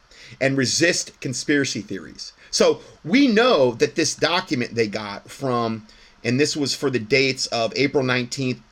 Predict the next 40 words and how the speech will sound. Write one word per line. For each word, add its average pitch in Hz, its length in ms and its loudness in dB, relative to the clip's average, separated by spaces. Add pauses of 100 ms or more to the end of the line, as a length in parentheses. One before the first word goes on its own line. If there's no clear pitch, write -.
through 117 120 -4
May 127 180 0
thirty-first, 127 500 -2
two 143 100 -4
thousand 117 280 -2
twenty-one. 117 420 -6
We 208 140 0
know 151 520 4 (220)
that - 180 0
they, 127 180 2 (100)
that, 123 340 2
um, 113 360 -4 (100)
the 120 160 -2
Seven 156 320 2
hundred 156 260 0
Club, 104 380 -4 (720)
the 104 80 -8
Christian 156 340 0
Broadcasting 131 580 2
Network, 98 520 -6
and 113 140 -6
Gordon 139 260 4
Robinson 117 640 -2 (160)
were, 131 240 2 (160)
were 139 140 0
doing 160 380 2
this. - 180 -8
They 160 120 4
were 156 120 4
doing 143 680 2
as 131 180 2
they 151 140 4
were 131 160 0
told 170 300 4
and 147 100 0
probably 147 400 0
handsomely 127 520 -4
paid 180 280 -4
for 78 220 -12
it. - 100 -14